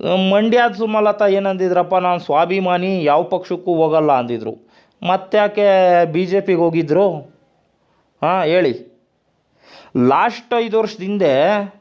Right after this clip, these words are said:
ಸುಮಲತಾ ಮತ್ತು ಕುಮಾರಣ್ಣ ಅವರು ಯಾವ್ಯಾವ ರೀತಿ ಬೈದಾಡ್ಕೊಂಡಿದ್ರು ನಿಮ್ಮೆಲ್ಲರಿಗೂ ಗೊತ್ತು.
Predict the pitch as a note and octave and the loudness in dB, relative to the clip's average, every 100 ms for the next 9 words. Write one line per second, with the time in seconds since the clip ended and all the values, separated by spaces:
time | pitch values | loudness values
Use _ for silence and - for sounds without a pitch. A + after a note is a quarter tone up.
0 | _ _ _ _ _ _ _ - - F#3 | _ _ _ _ _ _ _ -8 -2 2
1 | A3 A3+ A3+ A3+ A3 A3 A3 A3 G3+ G#3 | 2 2 2 0 0 -2 -4 -4 -2 0
2 | G#3 G#3 G3+ G3+ G#3 D3+ C#3+ F#3 G3+ G3 | 0 0 0 2 2 2 2 2 2 0
3 | G3 G#3 F3+ D3 E3 F#3+ G3+ F#3+ F#3+ F#3+ | -4 -4 -2 0 2 2 0 -2 -4 -2
4 | F#3 G3 F#3+ D3 D#3 F3 F3+ F3+ D3+ D3+ | -2 -2 -2 0 0 0 0 -2 -2 -2
5 | E3+ D#3+ D#3 _ | -4 -4 -8 _